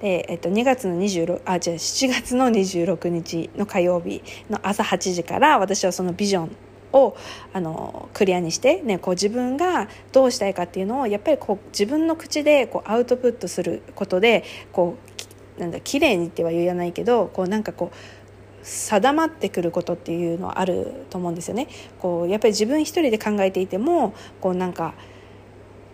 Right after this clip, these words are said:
な-、なんだろう、こう、すす-、進まないっていうか、進まないのもあるし、そ-、そこ、自分だけの考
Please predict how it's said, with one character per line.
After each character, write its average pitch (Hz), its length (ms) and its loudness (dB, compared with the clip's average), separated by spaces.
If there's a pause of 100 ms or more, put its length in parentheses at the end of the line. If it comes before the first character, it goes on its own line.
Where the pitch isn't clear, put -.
(380)
な-、 190 320 -2
な 185 140 -2
ん 185 40 0
だ 156 80 -2
ろ - 100 -6
う、 - 40 -14 (400)
こ 185 100 -2
う、 - 20 -6
す 190 160 -6
す-、 185 300 0
進 196 300 -4
ま 208 100 4
な 233 120 4
い 240 40 2
っ 233 40 -4
て 190 140 -8
い 160 80 -2
う 156 60 -6
か、 170 280 0
進 208 260 -4
ま 254 120 2
な 277 100 2
い 269 60 0
の 233 80 0
も 175 80 0
あ 170 80 0
る 170 80 0
し、 185 340 2
そ-、 208 220 0 (320)
そ - 200 -2
こ、 262 140 6
自 214 160 0
分 311 260 2
だ 311 140 6
け - 240 -4
の 311 120 2
考 - 140 -4